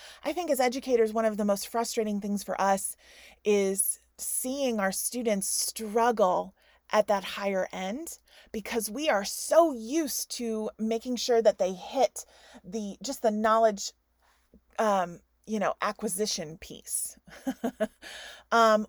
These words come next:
or sometimes we think that they're a-, applying and they're really not. And so when they have to apply something or make an inference, um, and they struggle, we get frustrated 'cause we're like, "Oh, but we taught that." And yet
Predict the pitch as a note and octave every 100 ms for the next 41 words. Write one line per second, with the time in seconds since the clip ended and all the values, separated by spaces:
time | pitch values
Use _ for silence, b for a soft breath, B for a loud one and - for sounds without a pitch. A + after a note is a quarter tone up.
0 | - F4 D#4 C#4 F4 F4 D4 A#3 B3 B3
1 | C4+ B3+ - A3 - G#3 - A3+ - C4
2 | C#4+ A3+ A3 G#3 G#3 G#3+ G3 G#3 A#3 -
3 | G3+ G3+ G#3 G#3 G#3+ F#3+ - - C#4+ -
4 | C#4 G3 F3+ - E3+ E3 C#3 - - -
5 | F3+ - B2+ F#3+ B B B G#3+ G#3+ G3+
6 | G3 F#3 F#3+ F3+ - F3 - - - -
7 | b b b b - G#3 E3+ G3 G3+ F#3+
8 | F3 - A#3 A#3 G#3+ F#3 F#3+ b b -
9 | G3 C4 D4 C4 - C4+ - G#3 F3+ F3
10 | - G3 A3 A3 - D#4 C4+ B3+ A#3+ -
11 | D4 - F#3 D3+ - G#3 A3 A3+ B3